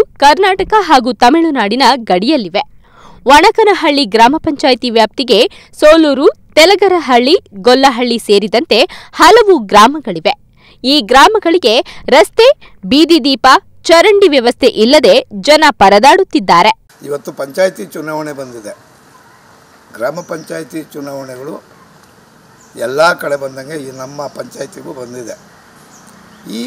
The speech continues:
Speaker 2: ಪಂಚಾಯಿತಿಯಲ್ಲಿ ಆಗಿರ್ತಕ್ಕಂಥ ಅಭಿವೃದ್ಧಿ ಬಗ್ಗೆ ನನಗೆ ನಗು ಬರ್ತದೆ ಮತ್ತು ಏನೋ ಒಂಥರ ವ್ಯಂಗ್ಯವಾಗಿ ಮಾತಾಡುವಂಥ ಪರಿಸ್ಥಿತಿ ಆಗ್ಬಿಟ್ಟಿದೆ. ಕಾರಣ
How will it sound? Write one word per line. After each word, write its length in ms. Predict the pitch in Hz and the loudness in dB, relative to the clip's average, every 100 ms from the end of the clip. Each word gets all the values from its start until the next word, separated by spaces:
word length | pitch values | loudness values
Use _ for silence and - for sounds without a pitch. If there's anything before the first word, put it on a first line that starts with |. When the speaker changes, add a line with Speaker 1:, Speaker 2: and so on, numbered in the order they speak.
| 233 | -12
Speaker 2:
ಪಂಚಾಯಿತಿಯಲ್ಲಿ 840 | 170 156 - 156 151 - 139 139 156 | -14 -14 -6 -6 -6 -12 -14 -10 -8
ಆಗಿರ್ತಕ್ಕಂಥ 680 | 147 139 135 135 - 139 135 - - 156 151 | -8 -10 -14 -16 -14 -16 -10 -10 -6 -4 -4
ಅಭಿವೃದ್ಧಿ 400 | 160 185 170 151 | -6 -10 -8 -8
ಬಗ್ಗೆ 300 | 139 107 113 147 - _ _ _ _ _ - 139 | -10 -10 -8 -8 -8 _ _ _ _ _ -18 -14
ನನಗೆ 280 | 151 151 147 143 143 | -10 -8 -8 -8 -12
ನಗು 220 | 156 202 202 | -10 -8 -8
ಬರ್ತದೆ 400 | 190 - 190 - - _ _ _ _ _ - 214 | -8 -10 -8 -8 -8 _ _ _ _ _ -12 -10
ಮತ್ತು 160 | - - 214 | -10 -6 -6
ಏನೋ 100 | 247 | -6
ಒಂಥರ 280 | 190 185 160 143 | -8 -8 -8 -6
ವ್ಯಂಗ್ಯವಾಗಿ 420 | 175 208 208 196 170 | -8 -6 -4 -4 -6
ಮಾತಾಡುವಂಥ 440 | 160 165 156 139 - | -8 -8 -12 -14 -18
ಪರಿಸ್ಥಿತಿ 380 | 151 147 285 - 147 | -18 -16 -16 -8 -8
ಆಗ್ಬಿಟ್ಟಿದೆ. 420 | 131 127 120 107 - - - - - - | -8 -14 -18 -20 -20 -20 -20 -20 -20 -10
ಕಾರಣ 180 | 139 | -4